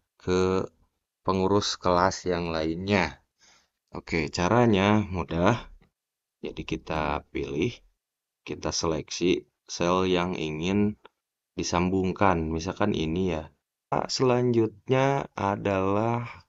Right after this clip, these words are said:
pilih layout, kemudian split cells, dan ini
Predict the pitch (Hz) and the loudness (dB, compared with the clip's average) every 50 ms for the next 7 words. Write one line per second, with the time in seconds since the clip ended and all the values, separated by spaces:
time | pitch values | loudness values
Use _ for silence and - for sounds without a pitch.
0 | _ _ _ _ 165 160 151 143 139 117 - 113 104 101 92 87 80 - - 76 | _ _ _ _ 2 4 4 4 2 0 -2 -4 -4 -2 0 0 0 0 -2 -2
1 | 73 76 85 95 110 120 - _ _ _ _ _ _ _ _ _ _ _ _ _ | -2 0 0 -2 -2 -4 -6 _ _ _ _ _ _ _ _ _ _ _ _ _
2 | _ - 92 90 90 87 87 87 85 82 82 80 78 76 80 80 - _ _ _ | _ -8 -4 -2 -2 -2 0 0 0 0 -2 -2 -4 -6 -8 -12 -16 _ _ _
3 | _ _ _ _ _ _ _ _ _ _ _ _ _ _ _ _ _ _ _ _ | _ _ _ _ _ _ _ _ _ _ _ _ _ _ _ _ _ _ _ _
4 | - - - - - _ _ - 123 123 123 - _ - - - - 80 76 73 | -4 -2 -2 -2 -2 _ _ 2 2 2 0 -4 _ -8 -8 -4 -2 -2 -2 0
5 | 78 90 107 120 127 120 - - - - - - _ _ _ _ _ _ _ _ | 0 0 0 -2 -2 -4 -6 -6 -6 -8 -12 -18 _ _ _ _ _ _ _ _
6 | _ _ _ _ _ _ _ _ _ _ _ _ _ _ _ _ _ 80 80 80 | _ _ _ _ _ _ _ _ _ _ _ _ _ _ _ _ _ -4 -4 -2
7 | 80 80 78 78 80 82 90 101 113 123 135 135 135 | -2 -4 -4 -2 -2 0 2 2 2 2 0 -2 -6